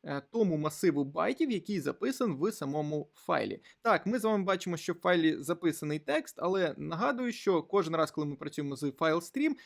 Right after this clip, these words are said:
ми або записуємо туди байти, або отримуємо звідти байти. Тому, е, тут якби та сама логіка.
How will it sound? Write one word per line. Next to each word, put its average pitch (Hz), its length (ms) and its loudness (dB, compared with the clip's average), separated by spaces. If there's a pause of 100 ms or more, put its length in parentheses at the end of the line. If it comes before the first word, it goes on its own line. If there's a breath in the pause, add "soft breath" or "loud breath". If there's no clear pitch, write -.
ми 220 200 4
або 156 240 2
записуємо 262 520 0
туди 277 200 0
байти, 262 480 0
або 175 280 2
отримуємо 139 600 0
звідти 170 580 -2
байти. 139 500 -4
Тому, 190 340 -4 (140)
е, 135 240 -10
тут 175 260 -6 (220)
якби 135 240 -8
та 143 140 -6
сама 139 220 -6
логіка. 135 380 -8